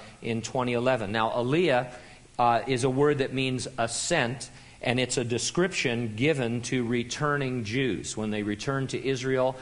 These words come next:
from other parts of the world, they're said to make Aliyah or make the ascent, uh, because Jerusalem is up on a hill, and so they are ascending back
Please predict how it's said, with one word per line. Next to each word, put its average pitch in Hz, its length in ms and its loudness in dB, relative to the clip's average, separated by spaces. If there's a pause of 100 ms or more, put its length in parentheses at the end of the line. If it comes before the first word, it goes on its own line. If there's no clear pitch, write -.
(140)
from 120 160 -2
other 117 200 2
parts 123 300 0
of 131 40 -4
the 117 80 0
world, 120 460 0
they're 113 160 0
said 120 320 -2
to 120 120 -2
make 127 540 0
Aliyah 120 560 2
or 107 100 2
make 120 400 -2
the 120 160 -2
ascent, 110 640 -2 (320)
uh, 107 160 2
because 104 440 -2
Jerusalem 117 520 -2
is 104 140 -2
up 107 160 0
on 101 140 0
a 101 40 -2
hill, 98 360 -2
and 95 120 -6
so - 140 -4
they 104 140 -2
are 95 100 0
ascending 104 540 -2
back 107 360 2